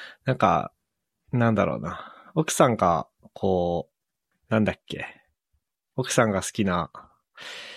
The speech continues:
えーっとね、北村匠海くんか。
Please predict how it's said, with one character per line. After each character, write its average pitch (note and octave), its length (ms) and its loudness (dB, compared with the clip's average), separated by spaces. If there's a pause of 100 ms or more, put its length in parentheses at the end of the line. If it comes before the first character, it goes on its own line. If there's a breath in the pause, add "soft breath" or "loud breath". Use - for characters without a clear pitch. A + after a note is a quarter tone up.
(200 loud breath)
え F2+ 1300 4
ー - 20 -10
っ - 40 -20
と F#2 100 -2
ね、 F2+ 140 -6
北 - 240 6
村 D#3 200 8
匠 - 260 0
海 C3 140 4
く B2 140 0
ん A2+ 80 0
か。 - 420 -4